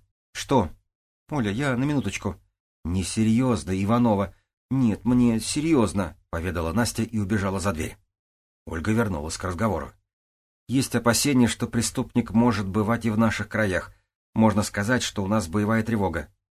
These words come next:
Предлагаю, вплоть до её отбоя, то есть пока преступник не будет пойман, быть особо бдительными».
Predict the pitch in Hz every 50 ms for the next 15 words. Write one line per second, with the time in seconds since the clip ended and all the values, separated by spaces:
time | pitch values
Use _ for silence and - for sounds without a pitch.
0 | _ - 123 127 110 135 143 135 104 107 101 95 92 - - _ _ _ _ -
1 | - - - - 135 139 123 92 87 120 113 110 117 110 113 110 104 - - 123
2 | 143 151 127 95 90 - 104 101 95 - - - 104 101 - 113 107 - 107 -
3 | - - 120 - - 104 - 98 110 107 95 113 113 120 - - 127 110 98 95
4 | 92 - - _ _ _ _ - 95 90 139 147 147 139 139 123 - - 135 123
5 | 110 120 110 127 120 131 117 - 101 92 92 87 87 80 - -